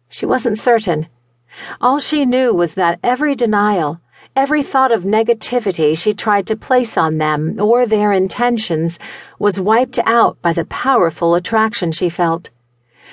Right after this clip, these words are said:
She lusted for these three men. She wanted them, but she yearned for acceptance, love, and to feel needed and desired just as much.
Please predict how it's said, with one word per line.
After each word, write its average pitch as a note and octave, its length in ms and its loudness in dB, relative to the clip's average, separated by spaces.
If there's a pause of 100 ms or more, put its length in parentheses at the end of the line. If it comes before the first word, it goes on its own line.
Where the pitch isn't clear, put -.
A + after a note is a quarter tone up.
(100)
She F#3 200 0
lusted F#3+ 600 0
for - 180 -6
these D#3+ 340 0
three F3 300 0
men. F3 460 0 (460)
She - 180 -2
wanted A3+ 420 2
them, D#3 240 -2 (560)
but A3 140 0
she B3 180 0
yearned A3+ 460 2
for F3+ 220 0
acceptance, F3 920 -4 (180)
love, G#3 440 2 (440)
and F3+ 140 -2
to G3 80 -6
feel G3+ 300 0
needed G#3+ 440 0
and E3 160 0
desired F3 680 0 (140)
just A3 340 -2
as F#3+ 160 -4
much. - 480 -4